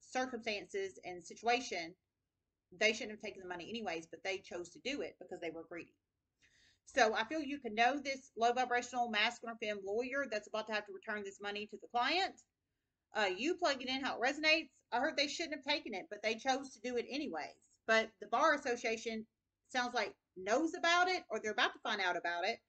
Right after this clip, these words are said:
and they're about to send communication to these lawyers to make them return the money, basically, to the, um,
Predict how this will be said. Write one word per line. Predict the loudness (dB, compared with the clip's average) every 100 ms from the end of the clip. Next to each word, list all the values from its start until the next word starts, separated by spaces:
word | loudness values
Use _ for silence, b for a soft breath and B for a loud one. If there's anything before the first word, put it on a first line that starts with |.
| _ _ _
and | -4 2
they're | 4
about | 4 2
to |
send | -10 -8 -8
communication | -4 -4 -4 -2 -4 -4 -10
to | -8
these | -8
lawyers | -2 0 0 -2 -4 -8
to | -4
make | -2 -2
them | -6
return | -6 -6 -6
the | -4
money, | -6 -6
basically, | -10 -10 -12 _ _ _ _ _ _ _ _ _ _ _ _ _ -4
to | -2
the, | -2
um, | -4 -4 -8